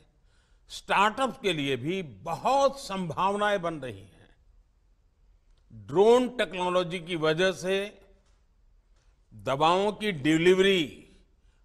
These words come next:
और टेस्टिंग से जुड़े लॉजिस्टिक में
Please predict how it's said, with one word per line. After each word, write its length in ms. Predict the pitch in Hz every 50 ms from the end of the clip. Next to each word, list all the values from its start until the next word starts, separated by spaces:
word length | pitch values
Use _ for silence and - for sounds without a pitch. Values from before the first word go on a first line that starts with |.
| _ _ -
और 380 | 160 175 147 - - - _ -
टेस्टिंग 520 | 190 196 202 185 - - 220 262 269 254
से 200 | 185 151 233 220
जुड़े 280 | 185 175 185 190 190 190
लॉजिस्टिक 600 | 175 170 160 160 160 175 - - 165 170 147 131
में 520 | 147 160 175 180 180 185 180 - - _